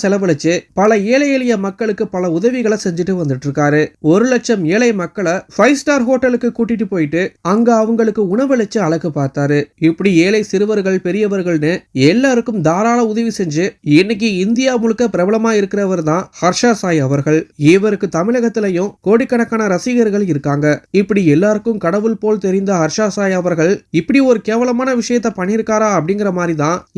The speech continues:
எல்லாருக்குமே இந்த செய்தியானது அதிர்ச்சியா இருந்துட்டு இருக்கு. ஹர்ஷா சாய் அவர்களுக்கு மொத்தமா இருபத்தி ரெண்டு கோடி மதிப்பிலான சொத்துக்கள் இருக்கிறதா சொல்லப்படுது. இப்படிப்பட்ட இந்த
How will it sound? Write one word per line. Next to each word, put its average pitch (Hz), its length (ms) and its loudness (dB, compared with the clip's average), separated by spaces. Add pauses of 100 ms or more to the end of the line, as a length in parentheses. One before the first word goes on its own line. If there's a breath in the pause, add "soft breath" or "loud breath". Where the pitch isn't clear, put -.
(120)
எல்லாருக்குமே 254 640 0
இந்த 190 180 -2
செய்தியானது 202 600 -2 (100)
அதிர்ச்சியா 180 500 0
இருந்துட்டு 135 360 -4
இருக்கு. 147 220 -2 (220)
ஹர்ஷா 170 380 0
சாய் 208 240 0
அவர்களுக்கு 196 520 -2
மொத்தமா 170 360 -2 (340)
இருபத்தி 262 400 0
ரெண்டு 233 240 2
கோடி 226 260 2
மதிப்பிலான 214 540 -2
சொத்துக்கள் 202 420 -2
இருக்கிறதா 175 460 0
சொல்லப்படுது. 139 500 0 (320)
இப்படிப்பட்ட 233 480 0 (120)
இந்த 202 120 -2